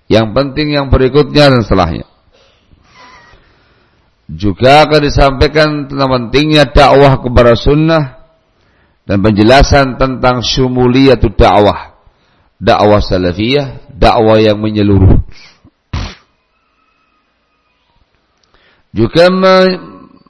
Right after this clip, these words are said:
meliputi basiratun fima yata'allaqu bi ahwal, bi ahwal zamani wal makan.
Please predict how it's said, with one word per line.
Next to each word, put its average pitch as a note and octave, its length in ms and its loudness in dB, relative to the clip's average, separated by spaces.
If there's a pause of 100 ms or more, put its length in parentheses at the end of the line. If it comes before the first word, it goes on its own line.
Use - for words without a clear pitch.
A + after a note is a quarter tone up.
(560)
meliputi F3+ 880 0
basiratun F3+ 1200 2 (1800)
fima E3+ 800 2
yata'allaqu E3+ 1400 0
bi D3+ 160 2
ahwal, D3 1300 2 (1800)
bi E2+ 80 -8
ahwal C3 640 2
zamani C#3+ 800 2
wal C#3 320 2
makan. D#3+ 720 2